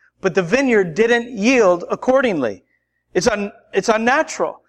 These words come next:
And so God is grieved, and he is angry, and he will be just to make it a waste. Micah is doing the same thing as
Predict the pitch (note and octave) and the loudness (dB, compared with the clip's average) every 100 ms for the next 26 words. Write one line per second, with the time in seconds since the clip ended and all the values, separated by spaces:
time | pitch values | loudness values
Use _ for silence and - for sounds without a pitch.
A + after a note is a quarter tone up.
0 | _ D#3+ A3+ E3+ G#3 A3 A#3+ B3 A#3+ D#3 | _ -4 -2 -2 2 2 2 0 -2 -4
1 | - G3+ C4 A3 B2+ A#2 _ _ - F3 | -4 0 0 0 -4 -10 _ _ -8 -2
2 | G3 G3 A#3 B3 C4+ G#3+ D#3 B2+ - - | 0 2 2 2 2 0 0 -2 -10 -8
3 | F3 F#3+ G#3+ G#3+ G#3 F3+ D#3+ C#4+ B3+ - | -4 0 2 2 0 -2 -2 0 0 -4
4 | - G3+ F#3+ F#3+ G3+ G#3 G3 B2+ - - | -8 -2 -2 2 2 4 2 0 -10 -18
5 | - _ _ _ _ _ _ _ G3 A#3 | -20 _ _ _ _ _ _ _ -2 0
6 | D#4 D#4 C#4 G3 G3 B3 A#3 G3+ - C4 | 0 0 -2 0 0 0 2 -2 0 0
7 | C#4 C#4 C#4 C4+ G#3+ F#3+ G3+ A3 G3+ G3+ | 2 0 0 0 0 -2 -4 0 2 0
8 | F3+ | -2